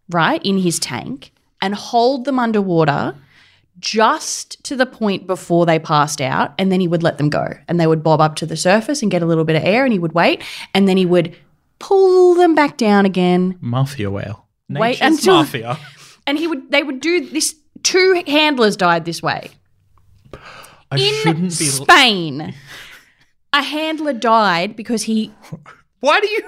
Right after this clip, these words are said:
Speaker 2: have all of this information?
Speaker 1: <laughs> Because of Blackfish. Three orcas ganged up on him and beat him to a pulp. He died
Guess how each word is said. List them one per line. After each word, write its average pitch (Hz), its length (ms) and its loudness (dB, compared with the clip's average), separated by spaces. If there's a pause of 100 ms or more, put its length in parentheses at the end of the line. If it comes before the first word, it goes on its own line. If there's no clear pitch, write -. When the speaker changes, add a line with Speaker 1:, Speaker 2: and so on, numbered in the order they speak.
Speaker 2:
have 349 200 2
all 311 160 0
of 247 100 0
this 294 200 2
information? 403 840 0
Speaker 1:
<laughs> 214 180 -8
Because 571 240 2
of 571 340 2
Blackfish. 480 640 -2 (500)
Three 370 520 2
orcas 196 720 0 (500)
ganged 320 400 -2
up 320 220 0
on 269 160 0
him 185 360 -6 (100)
and 220 340 -2
beat 302 340 -2
him 285 180 2
to 262 200 -2
a 208 60 -2
pulp. 208 600 2 (340)
He 302 280 0
died 262 720 -2